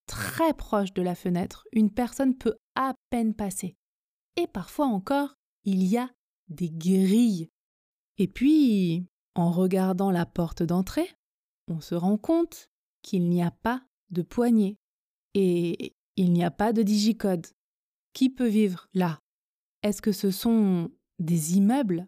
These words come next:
abandonnés ? En fait, non, pas vraiment. Ils appartiennent en réalité à la R A T P.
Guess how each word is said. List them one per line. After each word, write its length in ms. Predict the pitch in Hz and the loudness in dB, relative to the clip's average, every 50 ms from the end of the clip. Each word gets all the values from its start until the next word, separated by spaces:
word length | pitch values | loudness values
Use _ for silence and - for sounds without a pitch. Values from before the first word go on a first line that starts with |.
| _ _ _ | _ _ _
abandonnés ? 640 | - 175 165 175 175 170 180 185 202 294 320 - _ _ _ _ _ _ _ _ _ _ _ _ _ _ _ _ _ _ _ _ - | -8 -4 -2 0 2 2 2 2 2 2 0 -2 _ _ _ _ _ _ _ _ _ _ _ _ _ _ _ _ _ _ _ _ -4
En 100 | - 240 | -4 -4
fait, 400 | 233 - 440 427 427 - - - - _ _ _ - | 0 2 0 0 0 -2 -16 -16 -16 _ _ _ 0
non, 300 | 220 240 233 - _ _ _ _ | 0 0 0 -2 _ _ _ _
pas 140 | - 233 220 | -2 -2 0
vraiment. 420 | 214 220 214 202 190 180 175 - _ _ _ _ _ | 0 0 0 2 0 0 -2 -4 _ _ _ _ _
Ils 260 | - 208 208 196 185 240 | 0 2 2 2 2 0
appartiennent 720 | 254 254 - 247 233 - - - - 233 226 233 226 - - | -2 0 -2 -4 -4 -4 -8 -6 -2 -2 0 0 -2 -4 -4
en 80 | 180 180 | -4 -2
réalité 640 | 175 190 202 208 208 196 185 185 - 220 220 220 214 - - | 0 0 2 2 2 0 0 -2 0 0 0 0 0 -4 -8
à 120 | 175 175 | -4 -2
la 200 | 175 170 175 - _ - | -2 -2 -2 -4 _ -4
R 240 | 208 202 208 208 196 | -2 0 0 0 0
A 120 | 208 202 190 | -2 -2 -2
T 180 | - 202 185 | 0 -2 -2
P. 240 | 190 - 165 - - | -2 -2 -6 -6 -8